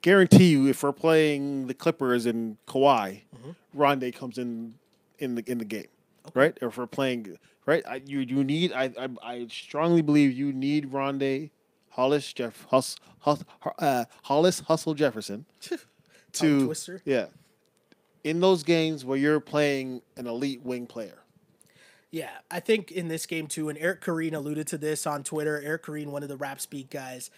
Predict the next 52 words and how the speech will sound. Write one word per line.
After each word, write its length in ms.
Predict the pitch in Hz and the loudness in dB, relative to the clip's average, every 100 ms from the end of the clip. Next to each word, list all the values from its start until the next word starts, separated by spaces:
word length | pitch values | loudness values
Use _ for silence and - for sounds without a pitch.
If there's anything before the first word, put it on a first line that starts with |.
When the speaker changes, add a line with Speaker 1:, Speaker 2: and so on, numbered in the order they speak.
| - - _ | -20 -20 _
Speaker 2:
said 320 | - - 170 165 | -4 0 0 0
that 200 | 156 147 | -2 -4
it 120 | 156 | -8
appeared 340 | - 214 233 | -8 -4 0
that 160 | 196 151 | 0 0
Boucher 360 | 165 180 185 165 | -4 -4 -4 -6
took 240 | 170 - | -8 -8
his 160 | 143 135 | -10 -4
minutes, 480 | 196 160 127 - - _ _ 165 | -4 -4 -6 -14 -16 _ _ -2
but 80 | |
also 260 | 170 190 185 | 0 2 0
Nick 280 | 147 185 - | -2 -6 -4
Nurse 380 | 175 185 185 - | -2 0 0 -4
was 140 | 165 - | -8 -8
kind 480 | - 180 214 226 | -8 -4 -2 0
of 320 | 226 220 190 - | 2 2 0 -8
insinuating 1080 | 180 180 - 202 208 202 170 160 156 160 151 | -8 -6 -4 -2 -2 -2 -2 -2 -4 -6 -6
over 160 | 156 156 | -6 -6
the 80 | 147 | -6
past 320 | 165 165 - | -6 -6 -6
few 140 | 165 | -8
days 380 | 160 160 156 147 - - _ | -6 -6 -6 -8 -14 -20 _
that 80 | 165 | -8
he 80 | 165 | 0
didn't 240 | 160 240 202 | 2 2 4
really 260 | 226 214 | 4 4
like 320 | 170 180 180 - | 2 0 -2 -4
the 100 | 165 | -2
way 300 | 156 165 160 | 0 0 -2
Rondé 880 | 143 143 156 165 165 160 160 151 147 _ _ _ _ _ - | -4 -2 -2 0 2 2 0 -4 -10 _ _ _ _ _ -12
was 140 | 151 | -12
playing. 640 | - - 165 175 143 101 95 _ _ _ _ | -12 -14 -8 -6 -6 -12 -20 _ _ _ _
And 280 | 190 170 156 - | -2 -2 -4 -8
we 220 | 170 175 - | -10 -10 -10
kind 260 | - 208 254 | -8 -4 0
of 60 | 233 | 2
alluded 340 | 190 190 185 | 2 2 -2
to 100 | 175 | -4
this 240 | 175 170 - | -4 -4 -4
on 260 | 170 165 147 | -4 -4 -6
last 380 | 151 170 - | -6 -4 -6
pod 280 | - 131 135 | -8 -12 -10
where 160 | 147 143 | -10 -10
he 60 | 147 | -10
was 100 | 135 | -6
going 200 | 160 165 | -4 -4
against 320 | 156 156 156 | -4 -8 -8
his 120 | 143 | -10
former 340 | - 160 160 151 | -6 -4 -4 -6
team, 440 | 208 180 147 165 | -6 -6 -8 -12
Speaker 1:
Mm-hmm. 140 | 113 | -16
Speaker 2:
and 80 | 117 | -18